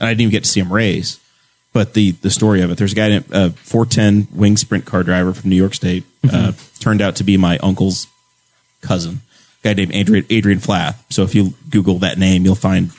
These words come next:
Speaker 1: pictures of him. And there's a, uh, one of the, one of these groups that, uh, that writes books about racers. Zach's gonna know it off the top of his head probably, but they're, it, they're, they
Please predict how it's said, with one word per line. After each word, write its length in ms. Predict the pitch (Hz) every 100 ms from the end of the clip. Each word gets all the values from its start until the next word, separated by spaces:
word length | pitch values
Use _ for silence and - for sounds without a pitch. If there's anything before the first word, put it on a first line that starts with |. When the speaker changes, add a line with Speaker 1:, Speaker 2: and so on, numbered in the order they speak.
| _
Speaker 1:
pictures 300 | 110 - 90
of 120 | 95 92
him. 140 | 98
And 160 | 101 101
there's 240 | 101 -
a, 220 | 92 87 - _ _ - _ _ _ _ _ _ _ _
uh, 260 | 131 131 117
one 240 | 104 135
of 120 | 131 110
the, 280 | 104 101 - - - - _ _ 117 110 60 50 _ _ _ _ _ _ _ _
one 240 | 120 139 160
of 80 | 127
these 180 | 110
groups 680 | - 82 98 113 104 - - - _ _ _ -
that, 240 | 101 -
uh, 200 | 104 98
that 120 | 104 110
writes 220 | 110 104
books 280 | - 113 104
about 160 | 85
racers. 480 | 92 98 98 95 - - 92
Zach's 300 | 113 98 -
gonna 180 | 92
know 180 | 90 90
it 60 | 95
off 140 | 101
the 80 | 98
top 120 | 98
of 60 | -
his 80 | 101
head 160 | 92
probably, 400 | - 95 92 90
but 180 | 92 -
they're, 200 | - 95 - _ _ _ _ _ _ _ _ _ _ _ _
it, 220 | 101 -
they're, 160 | 123 117
they 220 | 127